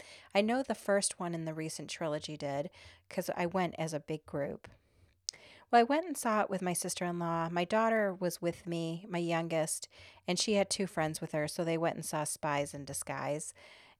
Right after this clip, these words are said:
and they said that was very funny. So if you have little kids, maybe they wanna see that. I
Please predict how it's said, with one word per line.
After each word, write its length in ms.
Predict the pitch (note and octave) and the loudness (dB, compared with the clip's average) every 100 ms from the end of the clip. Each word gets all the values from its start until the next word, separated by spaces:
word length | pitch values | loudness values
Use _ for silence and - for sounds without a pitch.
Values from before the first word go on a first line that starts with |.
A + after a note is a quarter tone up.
| _ | _
and 300 | F#3 F3+ F3 | 0 2 4
they 140 | A3 A3+ | 4 4
said 200 | G#3+ F#3+ | 4 2
that 160 | F3 | 2
was 120 | D#3+ | 0
very 320 | D3+ D3 C#3 D3 | -2 -2 -2 -4
funny. 420 | - - - - _ - | -6 -8 -10 -14 _ -6
So 100 | A3 | -4
if 100 | G#3+ | 2
you 60 | A#3 | 4
have 140 | A3 | 4
little 180 | A3 G#3+ | 2 -2
kids, 400 | - F#3+ F3+ - | 2 2 2 -2
maybe 280 | F3 E3 E3+ | 0 2 2
they 140 | D#3+ | 0
wanna 220 | D3+ C#3+ | 0 -2
see 220 | D3 - C3+ | -2 -2 -2
that. 300 | A2+ D3 - _ _ - - - - - | -4 -4 -6 _ _ -20 -20 -20 -8 4
I 320 | G#3+ C4+ E4+ | 6 6 4